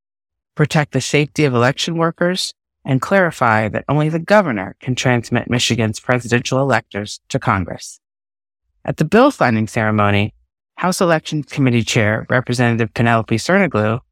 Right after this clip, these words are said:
summed up the philosophy behind Democrats' efforts. She said, "Today, with the signing of these bills, we affirm Michigan as a place where every voice matters and that our state is dedicated to truly being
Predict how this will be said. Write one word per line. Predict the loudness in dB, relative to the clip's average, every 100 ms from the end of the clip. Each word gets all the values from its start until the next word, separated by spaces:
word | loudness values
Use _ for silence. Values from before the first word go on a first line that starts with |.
| _ _ _
summed | -8 0 2 4
up | 2 0
the | -6
philosophy | 0 2 4 2 -2 -2
behind | -2 0 0 0 0
Democrats' | 0 0 -2 -2
efforts. | -2 -6 -10 -12 -14 -16 _
She | -6 -4
said, | -2 0 0 -2 -12 _ _ _ _ _
"Today, | -4 0 2 2 0 -6 -12
with | -10
the |
signing | -4 0 2 2
of | 0
these | 0 -2
bills, | 0 0 2 -2 -6 -16 _ _ _
we | 0
affirm | 0 0 0 2 2
Michigan | 0 -2 0
as | 0 0
a | -2
place | 0 0 0
where | -2 -2
every | 0 0 -2
voice | -2 -2 -2
matters | 0 0 -2 -6 -10 -16 _ _ -4
and | 0
that | 2
our | 2 0
state | -2 0 0
is | -2
dedicated | 0 0 0 -2 0 0 -2
to | -6
truly | -4 0 2 2
being | 2 2 0 -2